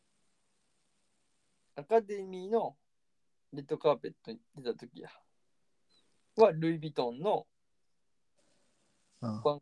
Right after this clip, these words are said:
Speaker 1: コールジャケット。裸で着て。
Speaker 2: ティモシー・シャラメは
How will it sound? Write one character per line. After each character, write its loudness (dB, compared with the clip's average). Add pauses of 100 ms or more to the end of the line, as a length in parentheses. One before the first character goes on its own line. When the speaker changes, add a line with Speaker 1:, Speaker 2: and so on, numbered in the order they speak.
Speaker 1:
コ -4
ー -4
ル -8
ジ -6
ャ -14
ケ -8
ッ -14 (140)
ト。 -8 (1500)
裸 0
で 2
着 -20
て。 -8 (2000)
Speaker 2:
テ -4
ィ 2
モ 2
シ -2
ー・ 2
シ -2
ャ 4
ラ 0
メ -4
は -4